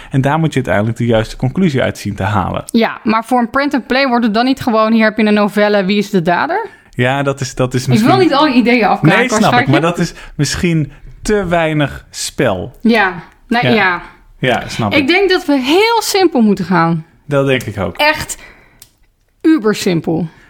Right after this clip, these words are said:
Speaker 1: Oké, maar als jij nu de twee ideeën hoort. Iets met een dobbelsteen en tekenen op een velletje.
Speaker 2: Ja.
Speaker 1: Of een verhalend spel.
Speaker 2: Nee, dobbelsteen.
Speaker 1: Dobbelsteen.
Speaker 2: Maar ik wil niet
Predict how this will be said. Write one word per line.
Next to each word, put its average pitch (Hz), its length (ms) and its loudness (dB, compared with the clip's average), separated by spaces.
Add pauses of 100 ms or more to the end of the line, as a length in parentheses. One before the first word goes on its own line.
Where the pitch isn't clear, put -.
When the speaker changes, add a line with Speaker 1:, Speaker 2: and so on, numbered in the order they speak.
Speaker 1:
Oké, 135 260 0
maar 135 100 0
als 160 100 0
jij 170 140 0
nu 165 260 0
de 147 160 2
twee 160 400 0
ideeën 135 440 0
hoort. 110 400 -6 (200)
Iets - 540 -4
met 127 180 -2
een 113 120 2
dobbelsteen 165 720 -2
en 127 220 -2
tekenen 143 380 0
op 120 60 -4
een 117 60 -2
velletje. 165 520 -2
Speaker 2:
Ja. 208 340 0
Speaker 1:
Of 226 360 -2 (180)
een 127 160 -2
verhalend 123 540 0
spel. - 360 -4
Speaker 2:
Nee, 208 300 2
dobbelsteen. 175 640 -2
Speaker 1:
Dobbelsteen. 101 460 -4
Speaker 2:
Maar 226 260 2
ik 202 120 -2
wil 226 220 4
niet 254 360 2